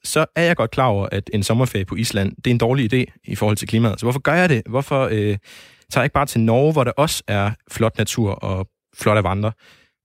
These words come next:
Øhm, Michael Bellers Madsen fra den grønne tænketank Concito. Øh, sidste år, der udkom du med bogen Klimatosserne, fortællinger om klima, forbrug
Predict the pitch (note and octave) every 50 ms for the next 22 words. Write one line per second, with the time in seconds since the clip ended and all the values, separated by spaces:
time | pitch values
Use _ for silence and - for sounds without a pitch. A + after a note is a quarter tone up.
0 | - - G#2 G#2 G#2 G#2 - _ _ _ _ _ _ _ _ _ - C#3 D3 -
1 | D3 A2 A2+ - - C#3+ C#3+ - - - A2 A#2 A#2+ - G#2+ G2 - - G2 G2
2 | G#2+ G2+ - G#2+ G#2 G#2+ B2 B2+ - - - A2 A2+ B2+ B2 - G#2+ G2+ G#2+ -
3 | - - - G2 - - B2 A#2+ - G#2 - - _ _ - G2+ G2+ G2+ - -
4 | F3 E3+ - C#3+ - A#2 G#2+ F#2+ A#2+ - B2+ C#3 - - - G#3 - - C3 D#3
5 | D#3+ - - C3+ C3 B2 G#2+ G2+ - - - - - C3+ D3 D3 - - G#2 G2+
6 | G2 - G2 F#2+ A2 - _ _ - - A2 - - C#3+ B2+ G#2+ G2 F#2+ - -
7 | G2+ - - - - A2+ B2 C3 C3+ - _ _ _ _ _ - - A2 - -
8 | B2 A#2